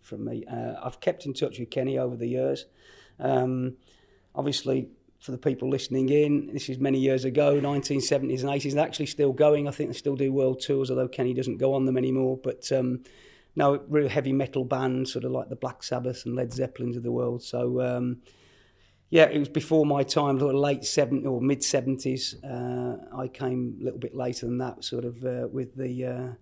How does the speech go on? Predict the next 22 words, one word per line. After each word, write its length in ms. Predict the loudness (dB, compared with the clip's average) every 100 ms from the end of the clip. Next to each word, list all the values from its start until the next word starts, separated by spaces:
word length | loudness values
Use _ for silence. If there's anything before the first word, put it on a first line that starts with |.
| _ _ _ _ _
the 60 | -12
Two 240 | 0 0
Tone 400 | 2 4 4 4
and 180 | 2 0
the 60 | -2
Clash 540 | -6 -4 -4 -4 -4
and 600 | -4 -2 -4 -4 -6 -12 -20 -20 -8
the 120 | -6
Jam 400 | 0 2 2 2
and 120 | 0
things 220 | 0 0
like 220 | 2 0 0
that. 320 | -4 -6 -4
But 180 | -4 4
no, 200 | 6 6
I've 120 | 4
kept 240 | 2 4 2
in 80 |
touch 260 | 4 2 2
with 120 | -2
Kenny. 280 | 2 2 2
He's, 220 | 0 -4